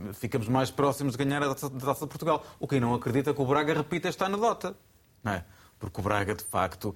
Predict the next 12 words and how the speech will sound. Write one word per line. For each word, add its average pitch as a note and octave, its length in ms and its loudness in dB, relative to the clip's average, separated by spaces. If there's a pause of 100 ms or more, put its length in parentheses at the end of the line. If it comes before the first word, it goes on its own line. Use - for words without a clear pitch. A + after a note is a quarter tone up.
(340)
tinha D3+ 240 2
aqui C3+ 220 0
uma A#2+ 140 2
oportunidade G2+ 500 0
de F#2 100 -4
ouro F2 200 -4 (120)
para E3+ 160 4
fazer A2+ 300 -2
história, G2 420 -4
a C#3+ 40 4
sua G3+ 480 0
história, F2 420 -6